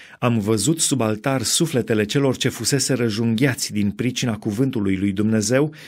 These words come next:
și din pricina mărturisirii pe care o ținuseră.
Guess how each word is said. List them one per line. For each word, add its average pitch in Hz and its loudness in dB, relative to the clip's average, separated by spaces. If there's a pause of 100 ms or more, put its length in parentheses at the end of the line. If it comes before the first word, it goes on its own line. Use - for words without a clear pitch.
(120)
și - -2
din 107 2
pricina 147 0
mărturisirii 127 2
pe 107 -2
care 107 0
o 107 -2
ținuseră. 104 -2